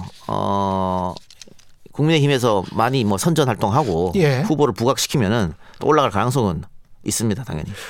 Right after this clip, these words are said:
Speaker 2: 만약에 지금 삼십 퍼센트 정도의 지지율에서 지금 뭐 이번 주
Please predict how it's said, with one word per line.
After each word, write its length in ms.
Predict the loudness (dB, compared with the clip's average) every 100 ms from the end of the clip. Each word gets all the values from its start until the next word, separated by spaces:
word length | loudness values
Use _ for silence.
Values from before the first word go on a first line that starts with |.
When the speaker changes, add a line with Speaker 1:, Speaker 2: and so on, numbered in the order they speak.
| -12 -2
Speaker 2:
만약에 420 | 2 2 4 2
지금 260 | 2 0 2
삼십 340 | 0 0 0
퍼센트 760 | 2 2 0 2 4 6 6 4
정도의 460 | 2 2 4 4
지지율에서 800 | 2 0 2 4 4 4 4 2
지금 320 | 2 2 0 0 -2
뭐 320 | 2 6 6
이번 320 | 6 4 4
주 340 | 2 2 4